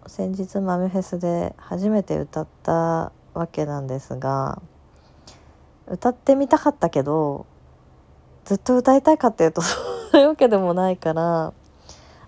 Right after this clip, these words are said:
あの、歌いたくなった時は、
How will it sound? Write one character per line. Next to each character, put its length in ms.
あ 140
の、 680
歌 300
い 60
た 160
く 120
な 120
っ 80
た 100
時 300
は、 380